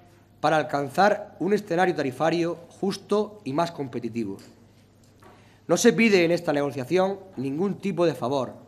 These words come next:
ni subvención alguna, solo una distribución justa y equitativa de los costes de la energía de acuerdo a su régimen de uso estacional. Decisiones gubernamentales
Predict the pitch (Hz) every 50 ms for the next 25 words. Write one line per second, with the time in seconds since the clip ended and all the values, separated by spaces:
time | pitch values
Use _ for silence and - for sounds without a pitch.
0 | - - - - - 139 131 - - 156 143 139 131 135 - 175 156 143 127 113
1 | 123 120 113 98 - - - - _ _ - - _ _ - - - - 147 160
2 | 180 190 202 208 - - - - - - - - - _ - 147 175 202 214 202
3 | 196 - - - 165 160 147 135 156 175 160 - - 190 202 185 - - 185 165
4 | 156 139 143 131 131 120 143 175 180 175 175 175 175 - - - - - - -
5 | 135 131 127 - - 175 165 170 165 147 139 131 120 110 110 - - 156 151 147
6 | 147 147 147 - - 117 120 113 120 160 190 180 170 185 180 - - 127 - 143
7 | 131 143 180 170 - - 156 156 156 143 131 127 135 156 - - - 139 120 -
8 | - 113 - 107 101 95 90 95 - - - _ _ - - - _ _ _ _
9 | _ _ _ _ _ _ _ _ _ _ _ _ _ _ - 117 123 - 117 -
10 | 180 202 208 196 180 190 190 175 170 160 156 143 139 - 175 170 160 135 120 117
11 | -